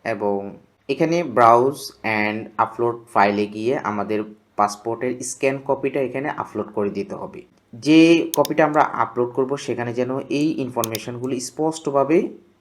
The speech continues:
দেখা যায় বা বোঝা যায়, এটাকে বলা হয় পাসপোর্টের বায়ো ডেটা পেজ বা বায়ো পেজ বলা হয় এটাকে।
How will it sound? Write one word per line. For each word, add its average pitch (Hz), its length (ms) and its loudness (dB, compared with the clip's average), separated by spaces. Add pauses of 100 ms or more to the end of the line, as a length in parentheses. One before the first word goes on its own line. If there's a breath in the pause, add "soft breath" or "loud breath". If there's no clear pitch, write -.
(220)
দেখা 127 360 0
যায় 147 220 -2
বা 135 120 0
বোঝা 101 280 -6
যায়, 92 180 -14 (200)
এটাকে 156 280 -2
বলা 147 220 2
হয় 147 260 -2
পাসপোর্টের 131 800 0
বায়ো 110 760 0 (100)
ডেটা 98 380 -4
পেজ 95 300 -10 (340 soft breath)
বা 104 200 2
বায়ো 104 420 0
পেজ 95 280 -8
বলা 90 180 -4
হয় 92 220 -10
এটাকে। 92 400 -10